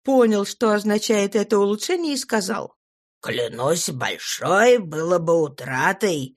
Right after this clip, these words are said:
если бы свет лишился теперь столь прелестного создания.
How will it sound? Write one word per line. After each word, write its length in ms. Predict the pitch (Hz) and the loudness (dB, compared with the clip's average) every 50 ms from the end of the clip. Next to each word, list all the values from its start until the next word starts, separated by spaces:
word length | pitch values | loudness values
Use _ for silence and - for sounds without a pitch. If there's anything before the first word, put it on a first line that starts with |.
| _ _ - | _ _ -10
если 340 | - 147 147 151 - 165 156 | -8 -6 -6 -6 -4 -6 -4
бы 140 | 147 156 | -4 -4
свет 400 | 147 - - 147 160 175 175 - | -6 -6 -4 -2 0 0 -2 -2
лишился 500 | 156 156 147 - - 160 175 170 - 165 | -4 -6 -4 -4 -4 -4 -4 -4 -4 -6
теперь 360 | 156 - 156 - 160 160 170 170 | -6 -8 -6 -2 0 0 0 0
столь 480 | - - - - 170 190 202 208 196 | -2 -6 -2 2 2 4 4 4 2
прелестного 880 | 202 - - 170 175 170 151 156 165 175 165 - - 175 175 170 165 160 | -2 -4 -2 -2 0 2 2 2 2 0 0 -4 -6 -4 -2 -2 -2 -2
создания. 1080 | - - 165 160 160 - - 117 107 127 143 170 190 196 180 151 127 123 117 - - | -2 -2 -4 -4 -4 -4 -6 -8 -4 0 2 2 2 2 0 -2 -4 -6 -6 -8 -12